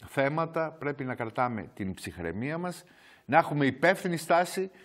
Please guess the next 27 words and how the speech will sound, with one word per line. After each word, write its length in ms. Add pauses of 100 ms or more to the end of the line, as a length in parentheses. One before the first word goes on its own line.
(100)
να 160
μην 160
κάνουμε 360
πολαιότητες 960 (320)
που 80
έκανε 220
πάρα 380
πολλές 580
η 100
κυβέρνηση 400
Τσίπρα 300
Καμένου 540 (280)
σε 160
ό,τι 160
αφορά 320
την 160
διαχείριση 680 (240)
και 160
των 160
εθνικών 420
μας 140
ζητημάτων, 800
πάρα 260
πολύ 200
επιπόλαια 760 (320)
και 120
χωρίς 640